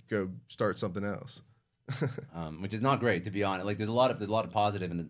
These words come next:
Speaker 2: in that attitude. It's funny,
Speaker 1: Yeah.
Speaker 2: like, how you, if you can pull out the positive from that,
Speaker 1: Yeah.
Speaker 2: like, you'll be, you'll be exceptional. But I think that, like, the one thing that he was probably, uh, he was probably off on was the fact that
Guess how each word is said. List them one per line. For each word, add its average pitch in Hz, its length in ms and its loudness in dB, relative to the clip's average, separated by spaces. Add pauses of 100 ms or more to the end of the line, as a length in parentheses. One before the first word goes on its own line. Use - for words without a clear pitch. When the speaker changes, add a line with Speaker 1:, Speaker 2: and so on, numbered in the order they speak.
Speaker 2:
in 95 60 -8
that 92 180 -2
attitude. 87 320 -2
It's 92 100 -10
funny, 90 200 4
Speaker 1:
Yeah. 82 80 2
Speaker 2:
like, 95 160 -2
how 107 100 4
you, 98 220 0 (280)
if 104 80 -6
you 143 80 0
can 160 140 0
pull 135 180 0
out 120 140 2
the - 60 -14
positive 110 520 2
from 90 200 -8
that, 82 360 0
Speaker 1:
Yeah. 95 360 2 (100)
Speaker 2:
like, 87 140 -12
you'll 104 100 -2
be, 95 440 -4 (180)
you'll 110 180 -6
be 104 100 0
exceptional. 101 520 -2
But 92 100 -2
I 90 60 0
think 90 240 -6
that, 87 320 -2
like, 87 160 -8
the 87 60 -12
one 92 220 -6
thing 95 200 -6
that 87 180 -4
he 90 160 -10
was 80 400 -10
probably, 87 400 -4 (640)
uh, 71 280 -10
he 82 100 -12
was 85 100 -8
probably 87 300 0
off 87 260 2
on 82 280 -4
was 80 120 -10
the 85 60 -14
fact 85 260 -2
that 82 140 -8